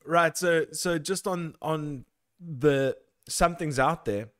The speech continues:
and you're in danger. Um, like, that sounds like it's legit written in these specific times, as there's literally something out there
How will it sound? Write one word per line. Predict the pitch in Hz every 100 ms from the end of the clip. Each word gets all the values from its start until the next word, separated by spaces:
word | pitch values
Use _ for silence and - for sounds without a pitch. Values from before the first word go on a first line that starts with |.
| -
and | 127
you're | 135 131
in | 117
danger. | 123 143 131 95 127 _ _ _ _ _ _ _
Um, | 123 120 120 120 117 _ _ _ _ _ _ _ _ _ _ _ -
like, | 147 139 - - _ 120
that | 131 147
sounds | - 151 160
like | 151 143
it's | - -
legit | 131 123 135 131 110 131 143 143 - _ _ _ _ _ _ _ _ _ _
written | 120 143 143 139 123 113 -
in | 139 131 127 117
these | 123 131
specific | - 135 - 135 123
times, | - 139 113 110 - - -
as | 127 110
there's | 123 107
literally | 127 160 147 143
something | 147 131 127 127
out | 120 -
there | 90